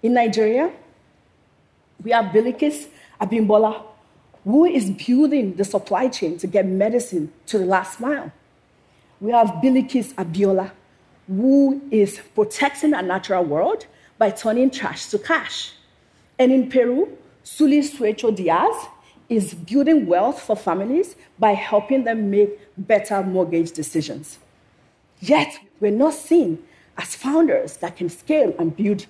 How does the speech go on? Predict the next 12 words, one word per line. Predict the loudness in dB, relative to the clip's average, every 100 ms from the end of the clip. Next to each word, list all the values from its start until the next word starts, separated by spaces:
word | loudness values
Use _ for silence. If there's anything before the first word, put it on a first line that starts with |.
| _ -2
large | 2 2 0 -4
businesses. | -4 -4 -12 -16 -20 -20 _ _ _ _ _ _ _ _ _ _ -2
A |
few | 0 4 4
years | 6 2 4
ago, | 0 0 -4 -8 _ _ _ 0
we | 4
needed | 4 4 0 -2 -12 -16 _ _ -8
resources | -4 -2 -4 -6 -8 -12 -14 _ -8
at | -2
Life | 0 -2 -4
Bank, | -12 -12